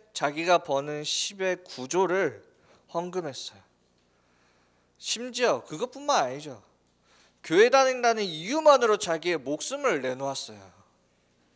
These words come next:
여러분들이 앞으로 오는 이 시대 속에 해야 할 집중이에요. 여러분들이 앞으로 교회를 어떻게 살릴 것인가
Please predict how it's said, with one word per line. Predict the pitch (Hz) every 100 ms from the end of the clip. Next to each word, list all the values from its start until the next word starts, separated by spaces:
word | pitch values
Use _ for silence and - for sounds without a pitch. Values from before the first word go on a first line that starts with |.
| _ _ _ _ _ _ _ _ _ _ _ _ _ _
여러분들이 | 131 156 190 202 175 156 147 143 123 107 _ _ _
앞으로 | 110 - - 170 160 127
오는 | 127 139 131
이 | 123
시대 | - - 160
속에 | - 139 123 117
해야 | 151 208
할 | 214 185 180 - _ -
집중이에요. | - - 196 202 127 98 _ _ _ _ _ _ _ _ _ _ -
여러분들이 | 175 226 226 196
앞으로 | 175 202 190
교회를 | - 202 254 240
어떻게 | 170 - 277
살릴 | 254 233 233
것인가 | 226 170 - 123 107